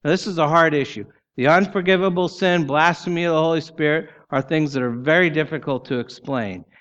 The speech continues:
And if it were easy to explain, there wouldn't be so much confusion and wrestling over this issue. So let me see if I can clarify it just a little bit. Blasphemy is a word that's used more broadly in Greek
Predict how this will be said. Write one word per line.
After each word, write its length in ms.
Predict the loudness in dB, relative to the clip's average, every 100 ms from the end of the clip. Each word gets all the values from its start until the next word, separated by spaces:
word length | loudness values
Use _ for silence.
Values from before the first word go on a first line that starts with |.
| _
And 80 | -6
if 140 | -6 -4
it 40 |
were 220 | -2 -4 -4
easy 380 | -2 -2 0 -4
to 220 | 0 0
explain, 580 | 0 -4 -4 0 2 0 -4 _ -6
there 100 | 0
wouldn't 300 | 2 2 2
be 100 | -2
so 240 | 0 -2
much 260 | 0 -2 -4
confusion 600 | -6 -6 -4 -4 -2 -4
and 160 | -4 -4
wrestling 480 | -4 -6 -8 -6 -6
over 240 | -6 -6
this 260 | -8 -8 -6
issue. 400 | -6 -8 -18 -20 _ _ _ _ _ _
So 140 | -4
let 80 | -2
me 80 | -2
see 200 | 0 0
if 140 | 0
I 120 | -2
can 100 | -2
clarify 680 | -6 -2 2 2 2 -2 -4
it 100 | -4
just 260 | -6 -8 -4
a 60 | -2
little 280 | 0 -2
bit. 280 | -2 -6 -8 -16 _ _ _ _ _ _ _ _ _ _
Blasphemy 640 | 0 4 4 2 0 2 2
is 120 | 2
a 60 | 0
word 320 | 2 2 2
that's 240 | -2 -4
used 220 | -2 -2
more 260 | 0 2 0
broadly 760 | 0 0 2 2 2 2 0 0
in 200 | -2 -2
Greek 560 | -2 0 0 0 -6